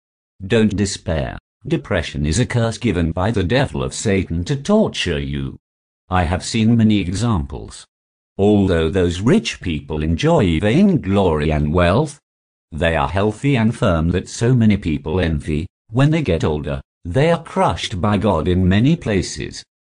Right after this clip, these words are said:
Because life without God is so desolate and futile, no amount of money can buy the joy of true Christians who have a true relationship with God. God is fair and just.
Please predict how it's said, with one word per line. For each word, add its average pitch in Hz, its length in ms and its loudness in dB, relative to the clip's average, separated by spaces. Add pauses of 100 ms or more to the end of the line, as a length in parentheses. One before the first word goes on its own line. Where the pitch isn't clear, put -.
(300)
Because 92 380 -2
life 90 380 0
without 76 400 -2
God 95 300 0
is 85 200 0
so 117 220 2
desolate 104 540 -2
and 87 200 0
futile, 135 760 0 (220)
no 92 300 2
amount 101 420 2
of 104 120 -4
money 73 360 2
can 82 200 0
buy 104 260 2
the 117 80 -2
joy 123 400 2
of 76 100 -6
true 80 340 -2
Christians - 800 -4
who 110 160 2
have 98 220 0
a 127 60 0
true 135 380 2
relationship 110 1000 0
with 82 220 -4
God. 110 420 0 (800)
God 147 300 2
is 135 240 2
fair 101 340 2
and 82 220 0
just. 71 560 -8